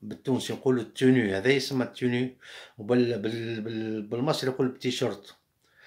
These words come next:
وبال-، باللغة العربية الزي.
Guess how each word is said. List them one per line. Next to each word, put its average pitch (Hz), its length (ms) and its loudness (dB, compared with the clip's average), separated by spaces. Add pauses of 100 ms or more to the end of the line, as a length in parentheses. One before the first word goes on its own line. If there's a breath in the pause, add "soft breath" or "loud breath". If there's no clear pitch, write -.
(260 loud breath)
وبال-، 127 460 0
باللغة 135 380 4
العربية 143 640 2
الزي. 110 480 0